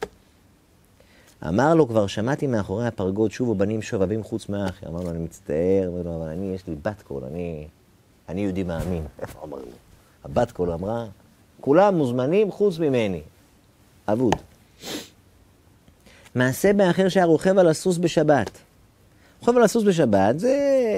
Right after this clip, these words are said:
איסור דרבנן, זה לא איסור דאורייתא. זה, זה קרוב לקלנועית שנוסעה בגרמה. "והיה רבי מאיר מהלך אחריו ללמוד תורה מפיו."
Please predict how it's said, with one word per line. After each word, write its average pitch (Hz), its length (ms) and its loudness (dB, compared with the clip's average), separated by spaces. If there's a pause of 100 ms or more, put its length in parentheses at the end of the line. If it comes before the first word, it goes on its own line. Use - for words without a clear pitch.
(280)
איסור 156 260 0
דרבנן, 85 640 2
זה 80 80 -4
לא 82 60 0
איסור 87 260 -2
דאורייתא. 58 580 -6 (1500)
זה, 170 300 0
זה 170 100 2
קרוב 190 400 4
לקלנועית 139 560 4
שנוסעה 110 340 -2
בגרמה. 90 440 -2 (2000)
"והיה 175 360 6
רבי 180 180 6
מאיר 190 300 6
מהלך 156 420 4
אחריו 160 380 2
ללמוד 147 320 4
תורה 139 240 2
מפיו." 117 380 0